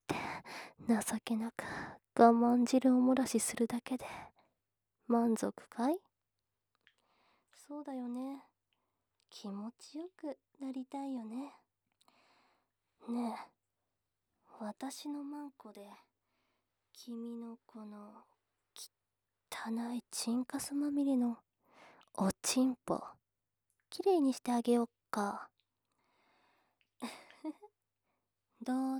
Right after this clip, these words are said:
貞くんは初体験を妄想していたんだろうね。かっ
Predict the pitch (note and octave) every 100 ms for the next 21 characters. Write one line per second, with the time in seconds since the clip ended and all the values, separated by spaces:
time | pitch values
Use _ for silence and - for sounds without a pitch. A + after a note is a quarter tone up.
0 | C4 C4 B3+ C4 - B3+ B3+ B3+ B3+ B3+
1 | B3+ - _ _ _ _ _ B3+ A#3+ -
2 | C4+ C4+ C4 B3 G#3+ G3+ G3+ A3+ B3+ -
3 | C4 B3+ C4+ C4 C4+ C#4 C4 A#3 A3 A3+
4 | B3+ C4+ C#4+ _ _ _ _ - _ _
5 | _ _ _ _ _ A3+ G#3